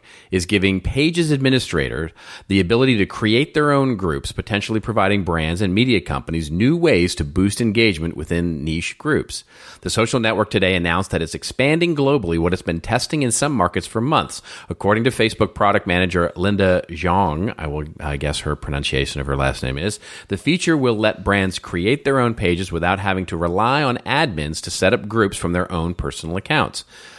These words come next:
That would be welcome news to social media managers who want to have more privacy and separation from work,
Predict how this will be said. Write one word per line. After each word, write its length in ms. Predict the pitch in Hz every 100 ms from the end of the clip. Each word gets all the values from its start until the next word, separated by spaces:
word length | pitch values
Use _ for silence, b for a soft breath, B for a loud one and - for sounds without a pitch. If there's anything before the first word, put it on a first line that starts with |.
| B
That 180 | - 65
would 100 | 78
be 120 | 76
welcome 500 | 73 85 117 143 131
news 320 | 151 175 113
to 100 | -
social 360 | 101 95 92 92
media 280 | 104 147 120
managers 460 | 95 82 85 92
who 80 | 90
want 180 | 85 85
to 40 |
have 240 | 80 80 78
more 160 | 90
privacy 520 | 127 - 101 95 92 90
and 80 | 85
separation 580 | 90 - 80 82 87
from 180 | 76 78
work, 340 | 117 175 139